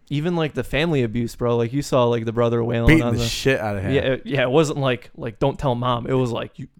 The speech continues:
Speaker 1: better shut the fuck up,
Speaker 2: Yeah.
Speaker 1: boy."
Speaker 2: Yeah.
Speaker 1: Yeah,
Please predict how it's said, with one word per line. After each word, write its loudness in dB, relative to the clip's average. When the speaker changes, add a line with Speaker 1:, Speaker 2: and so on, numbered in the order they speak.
Speaker 1:
better -12
shut -10
the -16
fuck -6
up, 8
Speaker 2:
Yeah. 0
Speaker 1:
boy." 0
Speaker 2:
Yeah. -10
Speaker 1:
Yeah, 0